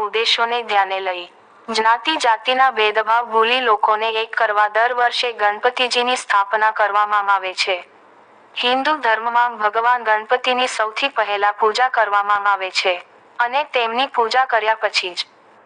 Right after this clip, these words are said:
કોઈ પણ કાર્ય શરૂ કરવામાં આવે છે. હિન્દુ ધર્મમાં ગણપતિજીના માત્ર એક નહીં પરંતુ બાર સ્વરૂપો છે અને કહેવાય છે કે જો કોઈ વ્યક્તિ પોતાની ઈચ્છાઓ કે મનોકામના પૂરી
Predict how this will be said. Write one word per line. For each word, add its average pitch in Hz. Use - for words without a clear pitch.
કોઈ 247
પણ 311
કાર્ય 233
શરૂ 254
કરવામાં 226
આવે 202
છે. 220
હિન્દુ 240
ધર્મમાં 214
ગણપતિજીના 233
માત્ર 202
એક 233
નહીં 233
પરંતુ 214
બાર 208
સ્વરૂપો 202
છે 277
અને 240
કહેવાય 226
છે 208
કે 254
જો 254
કોઈ 254
વ્યક્તિ 233
પોતાની 240
ઈચ્છાઓ 240
કે 240
મનોકામના 220
પૂરી 240